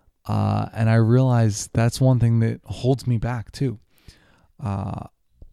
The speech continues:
I tell them exactly what they need. And a lot of people, like, just freaking hate that, uh, because they know it's what they need too.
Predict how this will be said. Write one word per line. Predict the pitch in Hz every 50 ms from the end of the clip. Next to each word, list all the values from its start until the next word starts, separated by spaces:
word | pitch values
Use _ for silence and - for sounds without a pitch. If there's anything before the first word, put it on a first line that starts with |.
| _ _ -
I | - 98 117 139 160 151 - -
tell | - - - - - - 131 147
them | 151 160 135
exactly | 113 98 - - 101 107 120 - - 127
what | 110 104 123 -
they | - 110 98
need. | 98 110 131 135 - - - - - - - - - - - - - - - _ _ - - - - - _ _ -
And | - 120 120 120 117 117 113 107 104 101 - - - _ _ _ _ _ _ _ _ -
a | - - - - - - - - - - - - -
lot | - - - -
of | - -
people, | - 165 135 - 110 101
like, | 95 95 92 _ -
just | - 107 - - - - _ _ _
freaking | - - - 123 120 - 92 82
hate | 85 - - 95 110 143 - -
that, | - - - - _ - - - - - _ - - - - - _
uh, | - 120 117 -
because | - 127 123 143 - 147 123
they | 113 127 120
know | 120 113 123 139 135 107 -
it's | 98 - -
what | - 110 107 -
they | 104 104
need | 101 104 107 104 -
too. | - - 117 110 - -